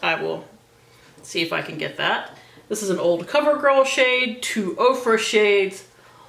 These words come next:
old Makeup Geek shades, and this bottom row is all Pretties for Your Face eyeshadows. I think this whole, this whole section right here is actually,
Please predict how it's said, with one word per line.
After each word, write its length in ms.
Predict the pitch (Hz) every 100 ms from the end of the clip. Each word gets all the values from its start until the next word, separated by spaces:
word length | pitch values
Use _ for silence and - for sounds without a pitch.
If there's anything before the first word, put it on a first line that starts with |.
| - - -
old 300 | 208 196 185
Makeup 400 | 262 311 285 -
Geek 200 | 269 254
shades, 480 | - 254 254 254 -
and 160 | 196
this 140 | 196 190
bottom 420 | 208 240 247 247
row 220 | 247 254
is 160 | 220 -
all 400 | 196 208 208 -
Pretties 400 | 220 208 208 -
for 180 | 196
Your 140 | 180 156
Face 580 | 156 202 190 170 - -
eyeshadows. 1080 | 165 170 - 180 160 151 - - - - - - _ _ _ - - - -
I 100 | 165
think 200 | 196 302
this 160 | 233 220
whole, 440 | 262 240 220 -
this 480 | 196 175 170 233 -
whole 200 | - 254
section 440 | 208 254 220 - 202
right 220 | 185 180
here 500 | - 202 214 202 180
is 160 | 175
actually, 840 | 185 190 - 196 175 165 165 254